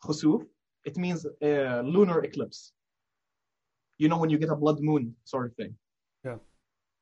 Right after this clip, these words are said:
Speaker 1: And I wanted the name, name for the band, and surprisingly, at the time, I just looked out the window, and there was, like, the most beautiful blood moon. And I'm like,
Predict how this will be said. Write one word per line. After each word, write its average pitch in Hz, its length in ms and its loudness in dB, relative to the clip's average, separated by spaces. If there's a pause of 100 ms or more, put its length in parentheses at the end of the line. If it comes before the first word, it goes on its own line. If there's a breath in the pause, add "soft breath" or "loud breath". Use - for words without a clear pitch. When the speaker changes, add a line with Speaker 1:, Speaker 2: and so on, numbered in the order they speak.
(160)
Speaker 1:
And 156 280 -2 (100)
I 165 120 2
wanted 196 320 4
the 170 80 -2
name, 202 280 2
name 214 200 6
for 165 160 0
the 143 80 -2
band, 127 380 -4
and 151 200 -4 (360)
surprisingly, 190 840 4
at 151 120 2
the 160 80 0
time, 175 260 -2
I 147 60 2
just 156 180 -4
looked 175 220 -4
out 160 160 0
the 160 80 0
window, 165 380 -2
and 143 120 -4
there 170 160 2
was, 151 120 4
like, 139 180 -4
the 135 80 -6
most 156 380 0
beautiful 156 380 -2
blood 135 260 -2
moon. 120 260 -4 (680)
And 147 100 -4
I'm 147 80 0
like, 147 200 2